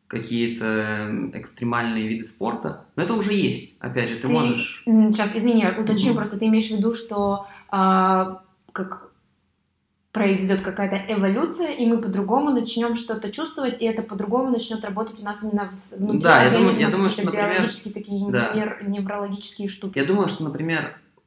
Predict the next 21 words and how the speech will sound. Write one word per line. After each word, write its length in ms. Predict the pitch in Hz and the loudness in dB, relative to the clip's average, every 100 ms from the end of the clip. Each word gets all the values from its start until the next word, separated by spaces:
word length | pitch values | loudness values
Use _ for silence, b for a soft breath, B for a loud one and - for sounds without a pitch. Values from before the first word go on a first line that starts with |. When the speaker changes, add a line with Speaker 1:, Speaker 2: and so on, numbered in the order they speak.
| - - - | -20 -14 -4
Speaker 1:
теория, 320 | 143 120 107 | 0 2 0
опять 200 | 117 113 | -2 -4
же, 80 | 113 | -4
я 40 | |
не 80 | 113 | -6
доктор, 340 | 127 156 - | -6 -8 -8
я 120 | - - | -8 -8
просто, 580 | 131 - - - - - _ _ _ _ _ _ - - _ _ - - _ - - _ _ | -10 -10 -8 -8 -8 -14 _ _ _ _ _ _ -20 -20 _ _ -20 -20 _ -20 -20 _ _
просто 280 | 113 110 - | -8 -8 -8
человек 240 | 120 110 | -6 -4
с 20 | 113 | -4
горы. 340 | 117 190 196 B B B B B B - - | -2 -2 -4 B B B B B B -14 -6
Теория, 540 | 170 208 185 113 107 - | 2 6 6 6 2 -4
что 220 | - 123 | -6 0
можно, 800 | 131 143 131 120 117 110 107 107 | 2 0 0 -2 0 0 -2 -4
Speaker 2:
Сложно. 340 | 180 - - - | -8 -10 -14 -8
Speaker 1:
если 320 | 123 123 123 117 113 - | -4 -2 -4 -10 -12 -18
в 40 | 120 123 | -10 -2
V 60 | |
R, 400 | 127 117 101 98 - | 0 0 -2 -8 -12
эм, 720 | 113 110 104 101 - 95 95 | -8 -8 -8 -8 -10 -10 -14